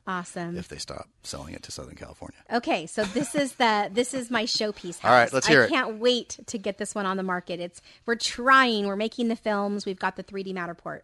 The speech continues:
Speaker 1: already on it. So if you wanna see it, I can actually email you pictures tonight. This one is just outside of Coloma. That's where gold was first discovered. This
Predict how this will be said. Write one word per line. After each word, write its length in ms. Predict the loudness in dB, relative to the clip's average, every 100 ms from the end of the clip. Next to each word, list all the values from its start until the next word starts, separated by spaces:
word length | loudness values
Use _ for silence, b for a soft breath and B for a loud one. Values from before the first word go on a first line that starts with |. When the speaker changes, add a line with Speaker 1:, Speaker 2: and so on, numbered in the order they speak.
| -8
Speaker 1:
already 260 | -6 -6
on 160 | -8 -12
it. 120 | -16 B B
So 120 | B -2
if 120 | 0
you 80 | 2
wanna 260 | 4 4
see 160 | 2 -2
it, 80 | -2
I 80 |
can 140 | -2 -4
actually 360 | -4 -4 -4
email 200 | -2 -2
you 100 | -4
pictures 380 | -6 -10 -10 -10
tonight. 420 | -6 -6 -6 -8 _ b b b
This 360 | 0 2 2
one 380 | -2 -2 -2 -4
is 420 | -4 -6 -6 -8
just 400 | -6 -2 -2 -2
outside 360 | -4 -4 -4 -4
of 120 | -6
Coloma. 480 | -8 -8 -6 -4 -6 -8
That's 240 | -10 -10 -12
where 120 | -14
gold 340 | -8 -6 -6
was 160 | -8 -10
first 300 | -8 -8 -8
discovered. 560 | -10 -6 -4 -4 -6 -10 b b b
This 320 | 0 0 0